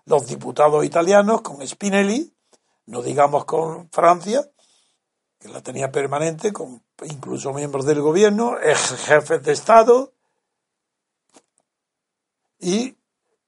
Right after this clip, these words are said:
eh, con el Reino Unido que he hablado, y con Bruselas. No, no olvidéis que Claude Cheysson era muy amigo mío.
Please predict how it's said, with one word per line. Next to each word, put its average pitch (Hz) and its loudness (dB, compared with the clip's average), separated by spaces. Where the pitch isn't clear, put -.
eh, - -10
con 143 -12
el 127 -8
Reino 143 -6
Unido 156 0
que 131 -2
he 160 6
hablado, 180 2
y 190 -6
con 175 -2
Bruselas. 175 0
No, 113 -16
no 127 -12
olvidéis 139 -2
que - -2
Claude 143 -4
Cheysson 185 0
era 214 6
muy 196 2
amigo 196 0
mío. 175 -8